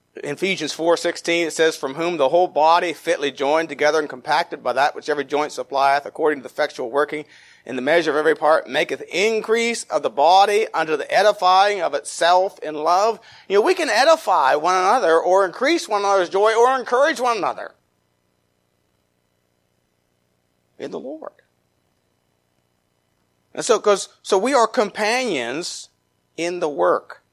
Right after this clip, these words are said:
of the Lord. I want you to notice the second thing, the determination of the laborer in, uh, in verses one and two. And I want you to notice here,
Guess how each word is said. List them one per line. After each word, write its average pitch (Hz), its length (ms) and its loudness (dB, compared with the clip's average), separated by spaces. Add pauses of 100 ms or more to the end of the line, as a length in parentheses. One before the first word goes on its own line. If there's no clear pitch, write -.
(460)
of 120 200 -4
the 131 60 -12
Lord. 117 320 -4 (1800)
I - 40 -6
want 285 140 -2
you 294 60 -2
to 247 60 2
notice 196 120 0
the 170 60 -12
second 202 340 -2
thing, 117 220 -4
the 135 100 0
determination 156 800 -4
of 98 100 -8
the 117 80 -6
laborer 113 480 -2 (640)
in, 147 320 0
uh, 131 240 2 (120)
in 131 180 -8
verses 156 380 0
one 156 180 -2
and 135 180 -4
two. 117 460 -2 (1120)
And 131 140 -4
I - 20 0
want 165 280 0
you 151 60 -4
to 143 40 -2
notice 139 380 0
here, 123 400 -2